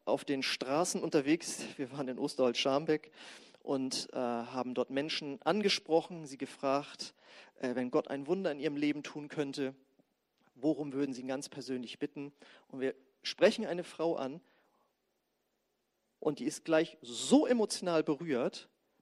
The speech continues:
sie fängt an zu weinen, nur nach dieser Frage. Und wir konnten dann für sie beten. Sie hatte ein, jemand war gestorben in ihrer Jugendzeit und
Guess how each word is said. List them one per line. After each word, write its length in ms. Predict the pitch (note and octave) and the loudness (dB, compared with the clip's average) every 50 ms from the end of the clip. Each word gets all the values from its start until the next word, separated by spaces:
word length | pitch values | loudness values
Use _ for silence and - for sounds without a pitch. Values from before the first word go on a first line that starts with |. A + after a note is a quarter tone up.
| _ _ _ _ _ | _ _ _ _ _
sie 140 | _ C#3+ C3 | _ -12 -4
fängt 320 | - - D#3+ D#3+ - - | -2 0 -2 0 -2 -4
an 100 | D3+ D#3 | -4 -4
zu 200 | - - - B2+ C3+ | -4 -8 -6 -2 -2
weinen, 400 | D#3+ F#3 F#3 E3 E3 G#3 A#3 - _ _ _ _ - | -2 0 -2 -2 -4 -4 -6 -8 _ _ _ _ -12
nur 220 | E3 E3+ G3+ A3+ | -6 -4 -4 -4
nach 140 | A3 G3+ - | -4 -6 -8
dieser 240 | - F#3+ E3+ E3+ E3 | -8 -6 -4 -4 -4
Frage. 520 | - - - D#3+ D#3+ D#3 C#3+ C3+ D#3 G#3+ - _ _ _ _ - - - _ _ _ _ _ _ _ _ _ _ _ _ _ _ _ _ _ _ _ _ _ _ _ _ _ _ - | -6 -8 -8 -6 -6 -4 -6 -6 -8 -8 -12 _ _ _ _ -20 -20 -20 _ _ _ _ _ _ _ _ _ _ _ _ _ _ _ _ _ _ _ _ _ _ _ _ _ _ -4
Und 160 | D#3 C#3+ - | -4 0 2
wir 100 | D3+ D3 | 0 0
konnten 400 | - - G3 G#3+ B3+ - - F3+ | 2 0 0 0 0 -2 0 2
dann 200 | E3+ D#3+ D#3+ D#3+ | 2 2 2 0
für 300 | - - - - F#3+ F#3 | -6 -10 -6 -4 -4 -4
sie 140 | F3+ G3 - | -4 -4 -2
beten. 280 | - F#3+ G3 F#3+ D3+ | -2 -2 -2 -2 -4
Sie 180 | C3 C3+ C3+ C3+ | -6 -6 -6 -6
hatte 200 | C#3+ - D3+ A2+ | -4 -4 -4 -2
ein, 300 | A2 C3+ C3+ C3+ C#3+ - _ _ _ _ _ _ _ _ - _ _ _ _ | -2 -4 -4 -6 -8 -12 _ _ _ _ _ _ _ _ -20 _ _ _ _
jemand 280 | - A#2+ C3+ C#3 C3+ C3+ | -6 -2 -2 0 0 0
war 100 | C#3 C3 | 0 0
gestorben 600 | C#3 - - - D#3+ D#3 E3 F3 F3 F3+ F#3 F#3+ - | 0 -2 0 4 6 6 8 6 6 2 -4 -8 -8
in 120 | - C#3+ B2 | -8 -8 -4
ihrer 240 | - C#3 A#2 B2+ | -4 -2 0 0
Jugendzeit 800 | B2 B2 D3+ F3 F#3+ F#3 - - - F3+ F3 F3 F#3 - - - - _ _ _ _ - - _ _ _ _ _ _ _ _ _ _ _ _ _ | -2 -2 -4 -6 -6 -6 -6 -4 -2 0 0 0 -2 -4 -8 -14 -18 _ _ _ _ -20 -20 _ _ _ _ _ _ _ _ _ _ _ _ _
und 520 | - - C3+ C3+ C3 - - - - - | -8 -6 -6 -6 -6 -8 -10 -12 -14 -18